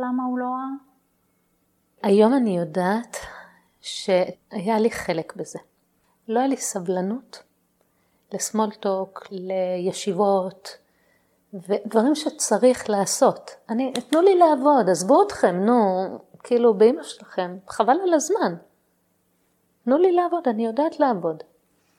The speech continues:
Speaker 2: היום אני מבינה שאני פספסתי שם. גם העובדים שלי, לא ישבתי איתם לאכול, לא, כאילו, לא היה, לא היה את הסמולטוק.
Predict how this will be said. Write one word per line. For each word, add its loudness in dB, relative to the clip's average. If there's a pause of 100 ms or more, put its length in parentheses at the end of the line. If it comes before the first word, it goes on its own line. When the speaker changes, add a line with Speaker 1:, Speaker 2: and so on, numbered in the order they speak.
(340)
Speaker 2:
היום 4
אני 4
מבינה 0 (100)
שאני -2 (120)
פספסתי 0
שם. -6 (320)
גם 4
העובדים 4
שלי, 0 (880)
לא -2
ישבתי -6
איתם -4
לאכול, -4
לא, -2 (260)
כאילו, -8
לא -4
היה, 0
לא 0
היה -2
את -6
הסמולטוק. -6